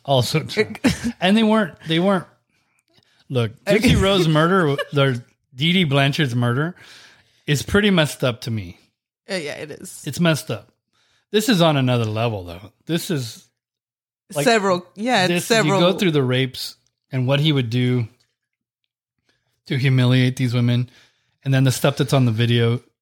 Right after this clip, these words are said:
Speaker 1: to humiliate and, like, to keep 'em alive and repeatedly rape
Speaker 2: Yeah.
Speaker 1: 'em, and then she's involved.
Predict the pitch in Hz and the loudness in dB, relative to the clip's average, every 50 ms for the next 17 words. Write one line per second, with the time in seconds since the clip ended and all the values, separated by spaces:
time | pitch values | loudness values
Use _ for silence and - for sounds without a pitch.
0 | _ _ - 156 123 - - 123 120 120 120 120 123 120 120 120 123 123 120 120 | _ _ -4 -2 -2 -2 -2 -2 0 0 0 2 2 2 2 2 2 2 2 0
1 | 120 - _ _ _ _ _ _ _ _ _ _ _ - 135 127 123 117 107 101 | -2 -6 _ _ _ _ _ _ _ _ _ _ _ -2 0 0 2 0 -2 -4
2 | - - 117 - - 143 131 117 139 123 123 120 117 113 113 113 110 113 113 113 | -6 -8 -8 -4 -2 -2 -2 0 2 2 2 2 2 2 2 2 4 4 2 2
3 | 113 113 113 113 - - - - _ _ _ _ _ _ _ _ _ _ _ _ | 2 2 0 -2 -4 -10 -18 -20 _ _ _ _ _ _ _ _ _ _ _ _
4 | _ _ _ _ _ _ _ _ _ _ _ - 110 107 107 101 104 107 104 - | _ _ _ _ _ _ _ _ _ _ _ -4 -2 -2 -2 0 -2 -2 -2 -2
5 | - 127 123 120 120 117 113 113 107 104 104 - 175 160 135 110 110 110 110 117 | 0 0 2 2 2 2 2 2 2 2 0 2 2 2 2 2 0 0 -2 -2
6 | 113 - 127 117 110 104 101 104 - - - 123 123 117 127 123 117 113 117 113 | -4 -4 -4 -4 -2 -4 -4 -6 -6 -4 -2 -2 0 0 0 0 2 2 2 2
7 | 110 113 113 113 113 113 110 117 - - - | 2 0 0 0 0 -2 -4 -6 -10 -16 -20